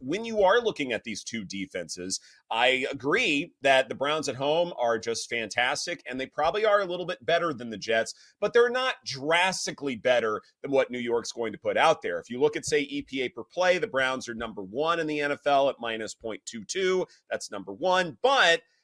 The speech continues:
at number four in the league is the New York Jets at negative point one one E P A per play. So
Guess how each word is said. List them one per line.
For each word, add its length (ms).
at 220
number 300
four 640
in 120
the 80
league 300
is 380
the 80
New 80
York 240
Jets 340
at 260
negative 480
point 280
one 240
one 240
E 180
P 220
A 20
per 140
play. 400
So 500